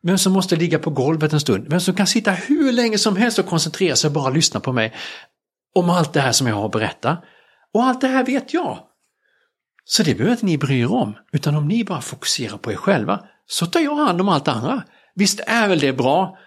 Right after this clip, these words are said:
Och här står jag längst ner i klassrummet och ser liksom hur axlarna bara sjunker ner, så hör jag bara.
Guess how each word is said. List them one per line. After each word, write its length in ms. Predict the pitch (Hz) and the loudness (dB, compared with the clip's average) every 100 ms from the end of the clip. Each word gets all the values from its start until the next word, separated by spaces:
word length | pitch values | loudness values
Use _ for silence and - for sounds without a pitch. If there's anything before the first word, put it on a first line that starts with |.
| _ _ - | _ _ -4
Och 140 | 196 | -2
här 200 | 196 311 | 0 0
står 300 | - 294 262 | 0 0 2
jag 140 | 202 | 2
längst 260 | 151 131 131 | 0 -4 -6
ner 100 | 113 | -10
i 40 | |
klassrummet 420 | - 123 - 101 - | -6 -6 -6 -10 -4
och 140 | 226 | 0
ser 380 | 220 - 262 277 | 0 0 0 0
liksom 300 | 175 - 147 | 0 0 0
hur 120 | 156 | 0
axlarna 340 | 214 220 170 180 | 0 -2 0 0
bara 140 | 180 | 0
sjunker 260 | - 156 170 | 0 -2 0
ner, 80 | 156 | 0
så 80 | |
hör 140 | 160 160 | 2 2
jag 100 | 131 | 2
bara. 180 | 123 | 0